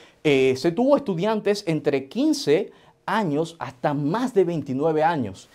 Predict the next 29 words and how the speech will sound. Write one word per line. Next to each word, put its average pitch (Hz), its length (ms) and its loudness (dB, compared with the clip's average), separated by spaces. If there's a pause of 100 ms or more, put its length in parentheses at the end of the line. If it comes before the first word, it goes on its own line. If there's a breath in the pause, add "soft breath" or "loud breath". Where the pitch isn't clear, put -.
(320 soft breath)
Y 196 100 8
algo 226 400 6
muy 240 300 2
curioso 190 480 0
es 175 40 -10
que 180 160 -6
no 160 300 -4
se 240 140 -8
encontraron 156 720 -4 (120)
en 139 220 -6
ninguno 175 460 -4
de 262 60 0
los 175 300 -6 (220 soft breath)
rangos 180 400 -2
etarios 185 600 -2
estudiantes 156 880 -6 (220 soft breath)
con 139 160 -4
un 156 140 -8
tipo 185 320 -2
de 165 60 0
aprendizaje 131 640 -8
evitativo, 139 640 -4
es 127 60 -4
decir, 165 420 -4 (300 soft breath)
que 156 100 0
ellos 165 160 0
se 165 80 -6
encontraban, 139 960 0
pues, 117 400 -4